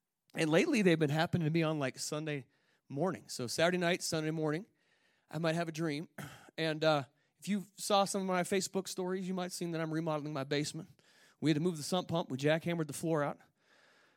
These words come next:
I've been working hard on that, and, uh, I found myself in this dream where I was, like, in my basement remodeling the house. <laughs> Sometimes you dream about the things you're going through, right? So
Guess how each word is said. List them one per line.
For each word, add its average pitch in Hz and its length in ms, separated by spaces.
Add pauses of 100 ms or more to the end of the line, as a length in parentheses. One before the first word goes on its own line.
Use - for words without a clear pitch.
I've 185 120
been 170 100
working 170 200
hard 160 360
on 147 140
that, 131 280
and, 131 300
uh, 120 220 (500)
I - 100
found 170 240
myself 151 380
in 139 80
this 127 120
dream 147 460 (300)
where 131 160
I 123 100
was, 120 240
like, 123 220
in 135 80
my 123 160 (260)
basement 147 420 (220)
remodeling 131 460
the 107 40
house. - 480 (300)
<laughs> - 300
Sometimes 175 360
you 160 80
dream 170 240
about 165 220
the 147 80
things 170 240
you're 147 100
going 151 260
through, 120 180
right? 120 160 (420)
So - 300